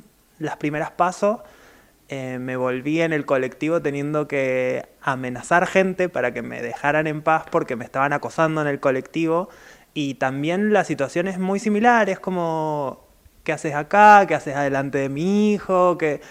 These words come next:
Y de repente yo soy una persona que está tomándose el colectivo en la vía pública y me estoy teniendo que defender ante una violencia que hace pasar mi presencia como algo que les estoy haciendo yo a propósito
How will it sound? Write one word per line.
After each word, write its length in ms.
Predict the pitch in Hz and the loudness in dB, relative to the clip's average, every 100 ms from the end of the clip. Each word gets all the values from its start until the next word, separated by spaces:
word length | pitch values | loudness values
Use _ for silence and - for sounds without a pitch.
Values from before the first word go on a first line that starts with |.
| - - _ _ | -20 -20 _ _
Y 240 | 165 156 | -2 0
de 140 | 147 151 | 2 2
repente 440 | 147 147 220 226 | 2 0 0 0
yo 240 | 160 180 175 | 0 0 0
soy 220 | 175 170 | 0 0
una 200 | 160 123 | 0 -4
persona 340 | - 160 165 | -6 -10 -8
que 80 | 143 | -8
está 200 | 131 139 | -8 -8
tomándose 400 | - 143 143 135 | -6 -6 -6 -8
el 120 | 135 | -10
colectivo 540 | 143 127 120 180 190 175 | -6 -6 -6 -4 0 -2
en 720 | 131 135 131 131 127 131 131 | -2 -8 -8 -10 -10 -10 -6
la 120 | 131 | -4
vía 220 | 147 160 | 0 0
pública 380 | 170 196 208 202 | 4 4 4 0
y 60 | 165 | -2
me 100 | 131 | -4
estoy 180 | 147 | -4
teniendo 400 | 147 165 175 180 | -2 -2 -2 -2
que 240 | 160 135 123 - | 0 -2 -4 -8
defender 640 | 135 131 - 131 147 180 185 | -6 -4 -4 -4 2 2 4
ante 360 | 139 127 120 | 0 -4 -6
una 280 | 120 160 185 | -4 0 2
violencia 840 | 185 180 202 208 208 - 202 226 - - - - - | 2 2 0 0 -2 -2 -2 -2 -8 -20 -20 -18 -2
que 420 | 160 170 190 - - _ _ _ _ | 2 2 0 -6 -20 _ _ _ _
hace 280 | - 165 202 | -2 0 2
pasar 340 | 180 170 190 190 | 2 2 2 2
mi 160 | 196 | -2
presencia 560 | 185 156 - 196 208 220 | -2 -4 -2 -2 2 2
como 300 | 190 151 135 | 2 0 2
algo 240 | 165 185 | 4 2
que 100 | 175 | 0
les 140 | 147 143 | -4 -6
estoy 260 | - 170 | -4 0
haciendo 420 | 180 165 180 175 | 0 2 0 2
yo 120 | 170 185 | 2 2
a 60 | |
propósito 840 | 180 180 196 202 - 202 196 220 | 2 0 0 -2 -2 -2 0 0